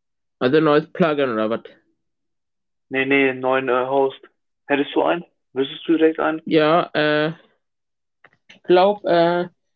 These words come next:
Speaker 1: wo man gut eigene Plugins integrieren kann, ist Arthanos. Kostenloser
Speaker 2: Ja.
Speaker 1: Microsoft-Hoster.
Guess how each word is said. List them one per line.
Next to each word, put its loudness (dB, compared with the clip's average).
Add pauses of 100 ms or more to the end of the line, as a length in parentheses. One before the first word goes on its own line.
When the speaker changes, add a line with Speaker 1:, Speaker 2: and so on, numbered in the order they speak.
(480)
Speaker 1:
wo 0
man 2
gut 4 (440)
eigene 0
Plugins 0 (1080)
integrieren 2
kann, -4 (160)
ist 2 (920)
Arthanos. -2 (1600)
Kostenloser 2
Speaker 2:
Ja. 2
Speaker 1:
Microsoft-Hoster. 0